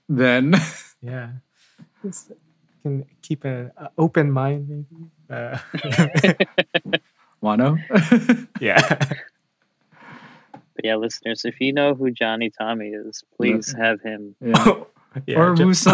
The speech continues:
Speaker 3: communicate
Speaker 1: yourself,
Speaker 3: with
Speaker 1: let
Speaker 3: us.
Speaker 1: us know who's
Speaker 2: Yeah.
Speaker 1: Johnny Tommy. I did not
Speaker 2: He,
Speaker 1: he-, get to
Speaker 2: yeah.
Speaker 1: hear it in your,
Speaker 2: Maybe he
Speaker 1: uh,
Speaker 2: doxes someone on stream.
Speaker 1: Oh, oh God,
Speaker 2: <laughs>
Speaker 1: never mind. J-,
Speaker 2: That
Speaker 1: just
Speaker 2: would
Speaker 1: email
Speaker 2: probably
Speaker 1: us. We'll, we won't,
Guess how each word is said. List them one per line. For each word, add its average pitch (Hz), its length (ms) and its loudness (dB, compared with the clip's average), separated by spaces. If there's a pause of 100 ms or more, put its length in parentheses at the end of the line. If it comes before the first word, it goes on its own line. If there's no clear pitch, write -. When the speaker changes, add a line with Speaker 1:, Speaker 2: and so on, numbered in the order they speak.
Speaker 3:
communicate 165 100 8
Speaker 1:
yourself, 160 480 4
Speaker 3:
with 131 60 0
Speaker 1:
let 147 140 4
Speaker 3:
us. 156 160 0
Speaker 1:
us - 40 -4
know 143 240 4
who's 147 400 0
Speaker 2:
Yeah. 135 80 2 (120)
Speaker 1:
Johnny 131 180 2
Tommy. 120 500 0 (600)
I 139 100 6
did 147 220 2
not 147 160 6
Speaker 2:
He, 160 180 8
Speaker 1:
he-, 143 60 2
get 147 220 0
to 147 100 2
Speaker 2:
yeah. 151 40 2
Speaker 1:
hear 156 240 4
it 131 140 2
in 131 140 2
your, 127 400 2
Speaker 2:
Maybe 147 140 4
he 156 100 6
Speaker 1:
uh, - 20 4
Speaker 2:
doxes 135 480 2
someone 127 440 -2
on 139 200 2
stream. - 300 2
Speaker 1:
Oh, 190 200 8 (220)
oh 220 100 8
God, 185 440 6
Speaker 2:
<laughs> - 0 -
Speaker 1:
never 180 200 6
mind. 151 460 2 (340)
J-, 196 120 0
Speaker 2:
That 339 160 6
Speaker 1:
just 190 240 6
Speaker 2:
would 214 100 8
Speaker 1:
email 196 200 6
Speaker 2:
probably 156 180 6
Speaker 1:
us. 147 160 -2
We'll, 208 260 2
we 185 200 2
won't, 180 400 -2